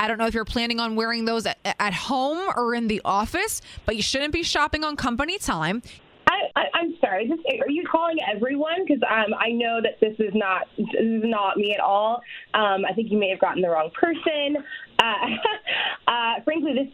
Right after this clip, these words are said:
Speaker 2: I don't appreciate being talked to like this, and I'm pretty pissed off right now. Um, wow, I am really, really
Speaker 1: Am I
Speaker 2: shocked.
Speaker 1: saying
Speaker 2: I didn't
Speaker 1: anything
Speaker 2: realize it
Speaker 1: wrong?
Speaker 2: was a
Speaker 1: Am I
Speaker 2: crime
Speaker 1: saying
Speaker 2: to drink
Speaker 1: anything wrong?
Speaker 2: tea.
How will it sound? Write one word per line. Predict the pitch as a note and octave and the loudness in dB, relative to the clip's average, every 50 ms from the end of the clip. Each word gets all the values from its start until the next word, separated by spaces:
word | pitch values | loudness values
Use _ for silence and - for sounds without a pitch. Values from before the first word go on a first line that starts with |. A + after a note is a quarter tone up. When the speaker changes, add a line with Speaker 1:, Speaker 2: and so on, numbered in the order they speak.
| - - E3+ F3+ - | -2 0 0 0 0
Speaker 2:
I | F#3+ | 0
don't | A3 B3 B3 B3+ | 0 0 0 0
appreciate | B3 A3+ - - A3 A3 A3+ - A#3+ G#3+ F#3+ | -2 -2 2 2 2 2 4 2 0 2 0
being | A3 G#3 F3+ E3+ - | 0 0 0 -2 0
talked | - G3+ F#3 G#3 - - | 0 0 0 0 -2 -2
to | - E4 E4+ | 0 0 0
like | E4 D#4+ E4+ C#4+ - | 0 -2 -2 -2 -2
this, | F4 F4+ G4+ G4 G4+ - - | -2 0 -2 -2 -2 0 2
and | G#3+ G#3 | 2 4
I'm | G#3 G#3 G#3 G#3 - - - | 4 2 2 0 -2 -4 0
pretty | - - D4+ D#4+ D#4+ C#4+ A3+ - | 0 2 2 2 -2 -2 0 2
pissed | - A#3+ A3+ A3+ - | 2 2 2 4 2
off | G#3+ F#3+ F#3 E3+ - - | 2 2 2 0 0 0
right | E3+ F3 D#3+ - - | 0 0 0 0 0
now. | F3 F3 E3+ E3+ E3+ E3+ - - - - - - - - | 0 2 2 0 0 -2 -6 -16 -20 -20 -10 -4 0 0
Um, | A3 G#3+ G#3 G#3 G3+ G3 G3+ - - _ - _ _ _ _ _ _ _ _ _ _ - | 2 4 4 2 2 2 0 -4 -6 _ -20 _ _ _ _ _ _ _ _ _ _ -4
wow, | G3 G3 A3+ A#3+ A#3+ A#3 A3 G3 F#3 F3 E3+ E3+ F3+ F#3 - - | 0 0 2 2 2 0 0 0 0 0 -2 -2 -4 -4 -2 0
I | A#3 A3+ A3+ | 0 2 2
am | A3+ A3+ A3+ A3 G#3+ | 2 2 0 0 0
really, | G#3+ A#3 A3+ A3+ A3+ A3 | 0 0 2 2 2 2
really | A3 A3 A3+ A3 A3 A3 | 0 0 0 0 0 0
Speaker 1:
Am | B3 | 0
I | B3 B3+ | 0 0
Speaker 2:
shocked. | C4 B3 B3 | 0 0 0
Speaker 1:
saying | - C#4 C4+ C#4 C#4 C#4+ | 0 0 0 0 0 0
Speaker 2:
I | C#4+ C#4+ D4 D4 | 0 0 0 0
didn't | |
Speaker 1:
anything | D4+ C#4 C4+ C4+ | 0 0 0 0
Speaker 2:
realize | G#3+ G#3+ G#3+ G#3 | 0 0 0 0
it | G3+ | 0
Speaker 1:
wrong? | G3+ A#3+ G#3 | 0 0 0
Speaker 2:
was | G#3 - | 0 0
a | C4+ | 0
Speaker 1:
Am | C4+ C4 | 0 0
I | B3+ | 0
Speaker 2:
crime | G#3+ G#3 G#3 G#3+ | 2 2 0 0
Speaker 1:
saying | C#4+ C#4 C#4 | 0 0 -2
Speaker 2:
to | C#4+ | 0
drink | C#4+ C#4 | 0 -2
Speaker 1:
anything | A3+ A3 C4+ C4+ B3+ | -2 0 0 -2 0
wrong? | B3 B3 A#3+ A#3+ B3 F#4+ F#4+ | 0 0 0 0 -2 -2 -2
Speaker 2:
tea. | A#4 - F#3 | -2 -2 -4